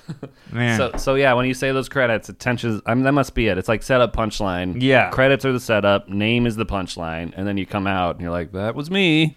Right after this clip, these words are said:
Speaker 2: Yeah. <laughs> That was me.
Speaker 1: But then when you say the name first and the credits later, it, it
Speaker 2: You
Speaker 1: just,
Speaker 2: forget the name.
Speaker 1: it just all dribbles out like
Speaker 2: Yeah.
Speaker 1: a mess. So I saw her do that with him, so I'm like, "All right, make sure you say, whatever you say,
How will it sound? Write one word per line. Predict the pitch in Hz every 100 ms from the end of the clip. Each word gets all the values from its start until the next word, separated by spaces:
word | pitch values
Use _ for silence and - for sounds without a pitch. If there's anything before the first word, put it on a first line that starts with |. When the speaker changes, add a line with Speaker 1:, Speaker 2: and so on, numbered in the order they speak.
| -
Speaker 2:
Yeah. | 120 127 - -
<laughs> | 170 339 - - - - -
That | 165
was | 180 151
me. | 208 123 - - -
Speaker 1:
But | 127 120
then | 127 123
when | 117
you | 110 104 98 _ _ -
say | - 123
the | 110
name | 110 107
first | - 107 101 -
and | 98
the | 92
credits | 101 92 90 -
later, | 95 92 87
it, | 87 -
it | -
Speaker 2:
You | 131
Speaker 1:
just, |
Speaker 2:
forget | 151 165 156
the |
name. | 151 175 117
Speaker 1:
it |
just | 127 135
all | 143
dribbles | 104 98 110 113 98
out | 95 104 85
like | 104
Speaker 2:
Yeah. | 110 98
Speaker 1:
a | 87
mess. | 87 95 107 - - - - - - -
So | -
I | 120
saw | 127 147 135
her | 131
do | 120 117
that | 110
with | 101
him, | 95 117 104
so | -
I'm | 92 92
like, | 90 - - - - - - - -
"All | 92
right, | 98 90
make | 101 101
sure | 113
you | 104 95
say, | - 98 90
whatever | 90 117 131
you | 117
say, | - 107 101 92